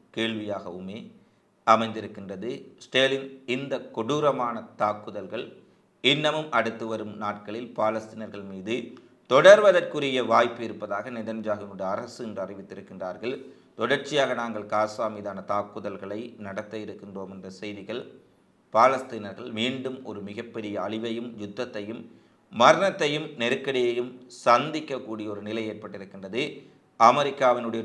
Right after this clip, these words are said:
ட்ரம்ப் நிர்வாகத்தின் முழுமையான ஆதரவுடன் அங்கு இனப்படுகொலை ஆரம்பித்திருக்கின்றது. இதை எதிர்கொள்வதற்கு இந்த இஸ்லாமிய உலகம், அரபுலகம் என்ன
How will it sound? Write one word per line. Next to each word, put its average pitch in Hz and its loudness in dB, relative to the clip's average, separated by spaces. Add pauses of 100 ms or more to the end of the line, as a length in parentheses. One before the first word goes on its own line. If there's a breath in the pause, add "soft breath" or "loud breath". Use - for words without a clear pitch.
(140)
ட்ரம்ப் 131 6
நிர்வாகத்தின் 107 -4
முழுமையான 107 -6 (300)
ஆதரவுடன் 127 2 (680)
அங்கு 107 4
இனப்படுகொலை 113 -4 (640)
ஆரம்பித்திருக்கின்றது. 113 0 (140)
இதை 104 -6 (140)
எதிர்கொள்வதற்கு 123 -2 (680 soft breath)
இந்த 101 -10 (100)
இஸ்லாமிய 120 6
உலகம், 101 -8 (140)
அரபுலகம் 104 -6 (800)
என்ன 127 -2